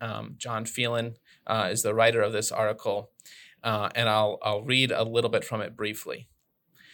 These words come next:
So, uh, when, uh, when the state debuted a model that calculated how many, uh, how many Minnesotans would die from covid nineteen.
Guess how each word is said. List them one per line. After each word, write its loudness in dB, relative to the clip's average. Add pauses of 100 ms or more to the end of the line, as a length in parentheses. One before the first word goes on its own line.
(240)
So, 8
uh, 2 (880)
when, 2
uh, 0
when 2
the 0
state 0
debuted 0
a 0 (100)
model 2 (200)
that 4
calculated 0 (140)
how 0
many, -4
uh, -6 (160)
how -2
many -4 (100)
Minnesotans -2
would -14
die -2 (600)
from 2
covid 0
nineteen. -6